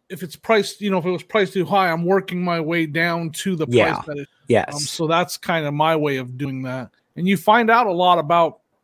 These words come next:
Speaker 1: your co-, your pricing that way, 'cause we all know if it's something that's desirable and you have it priced right, it's gonna sell within the first thirty days.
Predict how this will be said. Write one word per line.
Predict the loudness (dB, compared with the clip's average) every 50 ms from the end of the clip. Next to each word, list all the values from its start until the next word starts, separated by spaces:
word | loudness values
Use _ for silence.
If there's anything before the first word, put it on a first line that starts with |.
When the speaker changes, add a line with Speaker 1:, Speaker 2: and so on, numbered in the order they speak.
| _
Speaker 1:
your | -8 -6 -6 -6
co-, | -8 -10 -10 -10 -8
your | -6 -8 -8
pricing | -6 -2 0 2 2 2 0 -2 -4 -4 -4 -4 -4
that | -4 -4 -4 -4 -4
way, | -6 -6 -6 -6 -8 -10 -12 _ _ _ -2
'cause | 0 2 4
we | 4 6 6
all | 4 4 2
know | 2 2 2
if | 2 0
it's | -2 -4 -2
something | 0 0 0 2 4
that's | 4 2 2 2 -2 -8 -10 -10 -12 _ -20 -20 _ -18 -10 -4
desirable | 0 0 2 4 4 4 4 4 2 2 0 -2 -2 -2 -2 -4 -4 -6 -10 _ -12
and | -10 -10 -8 -6
you | -4 -2
have | 0 0 0 0
it | 0 -2
priced | -4 -4 -4 -4 -4 -4 -4 -6
right, | -6 -6 -6 -8
it's | -12 -14 -14
gonna | -10 -10 -8 -8 -8
sell | -10 -8 -8 -6 -6 -6 -8 -10
within | -10 -8 -8 -8
the | -8 -8
first | -8 -10 -10 -10 -10 -10
thirty | -10 -8 -8 -8 -10
days. | -12